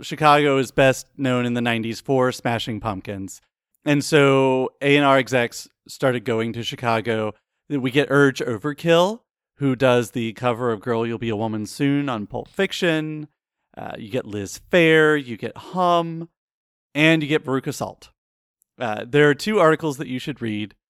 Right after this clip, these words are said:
Uh, both are from the A V Club. The first one's called A Great Time to Be Alive at Nona Guitar, Chicago nineteen nineties Alt Rock Explosion, and All Hail Veruca Salt, the original history of American Thighs.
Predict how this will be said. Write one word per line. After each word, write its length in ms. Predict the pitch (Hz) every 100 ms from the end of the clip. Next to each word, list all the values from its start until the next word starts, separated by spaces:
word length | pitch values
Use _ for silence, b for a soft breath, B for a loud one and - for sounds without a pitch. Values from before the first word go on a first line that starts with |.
| _ _ _
Uh, 220 | - 104
both 240 | 104 147 160
are 100 | 160
from 140 | 156
the 140 | 143 135
A 100 | 127
V 180 | 139
Club. 360 | 123 127 113 107
The 80 | 117
first 280 | 156 160 -
one's 200 | 151 -
called 420 | 139 127 127 117
A 100 | 117
Great 260 | 107 143 160
Time 320 | - 139 135
to 60 | 131
Be 80 | 117
Alive 460 | 104 120 127 127
at 80 | -
Nona 260 | 120 120 127
Guitar, 720 | 117 - 139 139 135 135 - _ _
Chicago 600 | - 135 147 139 143 131
nineteen 500 | 131 139 - 139 131
nineties 480 | 127 127 127 123 -
Alt 220 | 135 131 127
Rock 320 | 127 123 -
Explosion, 880 | - - 156 165 165 165 160 156 - _ _ _ -
and 480 | 139 131 127 127 -
All 160 | 131 147
Hail 240 | 139 143
Veruca 340 | 131 120 120 123
Salt, 300 | 131 113 117
the 160 | 110
original 360 | 113 113 123 107
history 480 | 123 - 123 113 -
of 320 | 127 123 117
American 480 | - 120 113 107 110
Thighs. 520 | 98 107 95 - -